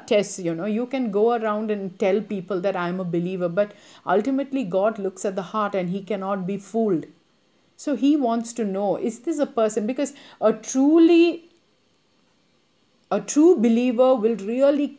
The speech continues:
crave for more of God. He cannot be satisfied with just, um, uh, you know, uh, uh, one, uh, one, one meeting, or let's say,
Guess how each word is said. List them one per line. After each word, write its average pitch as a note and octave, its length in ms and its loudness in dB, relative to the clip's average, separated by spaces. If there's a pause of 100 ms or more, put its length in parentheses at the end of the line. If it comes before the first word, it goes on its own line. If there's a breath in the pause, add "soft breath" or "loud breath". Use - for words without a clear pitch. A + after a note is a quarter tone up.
(120)
crave C4 720 0
for - 180 -4
more G#3 360 -2
of F3 220 -4
God. F#3 220 -2
He A3 100 -8
cannot A#3 400 -4
be C4+ 80 -4
satisfied A3+ 840 -2 (240 loud breath)
with G3+ 220 -2
just, G#3 500 2 (280 soft breath)
um, F3 500 0
uh, F3 460 -2
you G#3 160 0
know, G#3 220 4
uh, F#3 380 0 (260)
uh, F3 40 -2
one, G3 500 -2
uh, F3+ 180 -2
one, F#3+ 400 -2
one F#3+ 280 -4
meeting, F3+ 440 -4
or F3+ 180 -2
let's F3 300 0
say, F3 160 -2